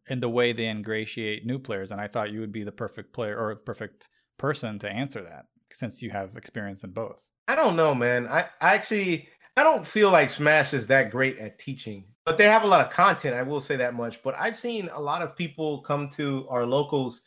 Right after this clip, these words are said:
Speaker 2: and honestly, I would say that this, the F G C guys, our F G C guys, are much better at teaching the guys that, the F G C guys that play Smash, they're actually better at teaching the guys that play Smash, and they are always more so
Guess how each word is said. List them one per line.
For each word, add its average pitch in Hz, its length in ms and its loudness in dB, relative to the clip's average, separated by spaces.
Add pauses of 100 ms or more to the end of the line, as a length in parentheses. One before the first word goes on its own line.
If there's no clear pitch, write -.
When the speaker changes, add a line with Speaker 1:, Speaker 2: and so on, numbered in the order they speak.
Speaker 2:
and 143 440 4 (160)
honestly, 254 540 4
I 165 140 4
would 180 160 0
say 180 180 2
that 147 160 -4
this, - 320 -8
the - 180 -4
F 180 200 2
G 156 100 -4
C 233 260 -4
guys, 113 420 2
our 202 140 2
F 180 140 -2
G 139 120 -6
C 139 180 -6
guys, 117 320 0 (100)
are 120 100 -4
much 175 320 0
better 147 440 6
at 117 260 -2
teaching 156 680 2
the 127 100 -2
guys 160 320 4
that, 135 320 2
the 156 120 0
F 190 140 6
G 226 80 -2
C 240 140 -2
guys 226 200 8
that 160 140 4
play 233 200 2
Smash, 269 340 0 (320)
they're - 140 2
actually 220 320 4
better 190 280 4
at 156 160 6
teaching 196 400 0
the 135 80 -2
guys 147 340 6
that 135 200 2
play 262 220 4
Smash, 127 420 0 (100)
and 147 140 -2
they 151 180 6
are 139 220 4
always 175 500 4
more 156 540 4
so 139 480 0